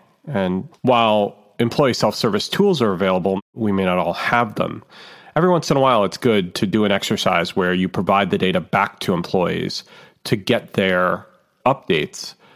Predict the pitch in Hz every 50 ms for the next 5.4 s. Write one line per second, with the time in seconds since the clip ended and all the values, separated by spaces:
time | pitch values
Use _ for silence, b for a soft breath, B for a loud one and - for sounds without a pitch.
0 | b b b b - - 123 113 110 104 92 110 104 101 101 - - _ _ -
1 | - 104 104 104 101 101 98 92 - 107 110 107 110 104 95 - - 117 110 120
2 | 131 131 - - - - 107 92 85 85 82 - - - - 101 101 - - -
3 | 120 123 131 135 127 - - - - - - - 98 - - - 92 80 82 -
4 | - - 98 95 98 98 101 104 - - - 104 110 113 117 117 - - 92 82
5 | - - - 90 85 82 85 -